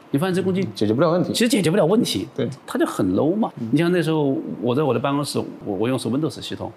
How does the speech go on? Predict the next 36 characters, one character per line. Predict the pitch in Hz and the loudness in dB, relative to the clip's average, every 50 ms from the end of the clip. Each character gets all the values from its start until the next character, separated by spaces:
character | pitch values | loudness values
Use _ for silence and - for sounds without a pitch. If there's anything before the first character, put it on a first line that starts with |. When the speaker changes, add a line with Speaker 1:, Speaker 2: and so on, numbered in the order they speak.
| - - | -6 -4
Speaker 1:
我 | 120 117 | 0 0
就 | 123 135 | 0 2
打 | - 110 | 0 0
开 | 101 - | 0 0
了 | 131 131 | 0 0
我 | 117 104 95 | 0 0 0
的 | 104 101 - | -2 -4 -4
计 | - 131 | -2 -2
算 | 127 113 | 0 0
机 | 107 123 | 0 0
的 | 113 101 | -2 -2
远 | 95 101 110 98 92 | -2 -2 -2 -2 -2
程 | 87 - 104 | -4 -6 -6
桌 | 101 131 127 | -4 -2 -2
面 | 123 131 123 104 | -2 -2 -2 -4
共 | - 120 110 | -4 -4 -4
享、 | - - 90 - - - | -4 -6 -10 -14 -8 -4
远 | 117 113 104 | -4 -2 -2
程 | 110 - 117 | -2 -4 -6
开 | - - 131 | -4 -4 -4
机、 | 127 123 131 135 135 - - | -2 0 0 0 0 -2 -2
远 | 120 113 101 | -4 -4 -2
程 | 98 110 113 | -2 -2 0
登 | - 135 139 147 | 2 2 4 4
录。 | 143 113 - - - - - | 4 2 0 -4 -12 -6 -2
因 | 190 | 0
为 | 202 180 | 2 2
我 | 131 | 2
回 | - - 143 | 2 0 -2
到 | 151 151 | -2 0
家 | 147 160 156 | 0 0 -2
之 | 143 151 | -2 -2
后， | 156 151 147 151 | 0 0 0 0
经 | 139 - 160 147 | -2 0 0 2
常 | 135 135 | 2 2
有 | 117 110 | 0 0